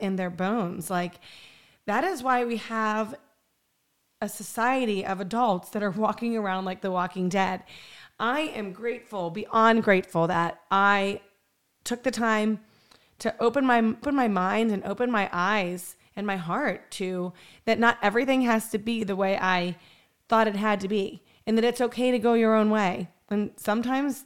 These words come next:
that's the most exciting and best way, and you should have joy in the journey. I am surrounded by people in my life that you can see that they are, they, they block their own joy for whatever reason. They, they are, are,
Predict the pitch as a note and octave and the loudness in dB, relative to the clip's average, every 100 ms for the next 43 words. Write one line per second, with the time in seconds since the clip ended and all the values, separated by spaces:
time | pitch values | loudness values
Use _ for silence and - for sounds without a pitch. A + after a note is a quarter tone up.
0 | _ - G#3+ A3+ - B3 A#3 A#3+ A3+ - | _ 0 0 0 -4 0 0 0 -4 -6
1 | A#3 A3 A#3 A3+ G#3+ G3 G#3 G#3 G3+ A3+ | 0 2 0 0 -2 0 -2 -2 -4 -2
2 | F#3 F#3 F#3+ G#3 A#3 - C4 A#3 B3+ G#3 | -2 -4 -4 -4 -4 -4 -6 -4 -6 -6
3 | A3+ A3 A3+ A3+ A3 G3 G#3+ A3 G#3+ F#3 | -6 -4 -4 -4 -4 -4 -4 -2 -2 -4
4 | - - - - - G#3+ A#3+ B3 C4+ A#3+ | -10 -18 -20 -14 0 2 2 0 0 2
5 | A3 A#3+ C4 A3+ A3+ A3 F3+ A3+ G#3+ F3 | 4 4 2 2 2 2 0 -6 -2 -2
6 | F3 F3 - _ - A3+ A#3+ A3 G#3 E4 | -2 -4 -12 _ -4 2 4 4 4 4
7 | C#4 - G3+ F#3+ G3 G#3 A3 A3 A3+ F#3+ | 2 0 2 2 0 -4 -6 -4 -4 -4
8 | B3+ D#4 C#4 F3+ G3 - - G#3 - G3+ | -4 0 0 -2 -4 -12 -6 -6 -4 -2
9 | G#3 G#3 G3 G3 G3 - - - _ - | 0 2 2 0 -4 -12 -20 -20 _ 0
10 | A#3+ A3 - - A3 G#3 G3 B3+ - B3 | 0 0 -10 0 2 4 2 2 2 2
11 | A#3+ A3+ A#3+ C#4+ - F#3+ G3+ G3+ A3+ C#4 | 4 2 2 0 0 0 0 0 -2 -2
12 | - F3 - - A3 A3 G#3+ A#3+ C#4 C#4+ | -8 -12 -18 -8 -2 -2 2 2 4 2
13 | C4+ C4 | 2 -2